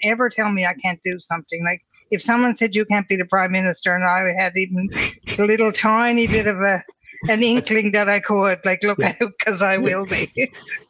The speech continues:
Speaker 2: I, I, I like that though, the, the answer there of more or less, like, being driven, 'cause I feel like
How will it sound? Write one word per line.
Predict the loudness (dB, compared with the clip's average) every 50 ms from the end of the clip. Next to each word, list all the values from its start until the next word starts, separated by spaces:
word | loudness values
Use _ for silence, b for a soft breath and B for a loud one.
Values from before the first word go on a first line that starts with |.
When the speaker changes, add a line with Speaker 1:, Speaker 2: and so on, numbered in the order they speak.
| _ 0
Speaker 2:
I, | 0 2 2 2 0 0
I, | 0 -2 -2 0 0 0
I | 2
like | 4 2 2 2 2
that | 0 0 0 0 0
though, | 0 2 2 2
the, | 2 2 0 2 2 0 -2
the | -2 -2 0
answer | 0 2 0 -2 -2 -2 -2 0
there | 0 0 0 0
of | -2 -2
more | -2 -2 0 0
or |
less, | -2 -2 -2 -2 -2
like, | -2 -4 -4 -10 B B B B
being | 0 0 2 0 0 0
driven, | 0 0 0 0 0 -2
'cause | -2 -2 0
I | 0 -2
feel | 0 -2 -2 -2 0
like | 0 -2 -2 -4 -6 B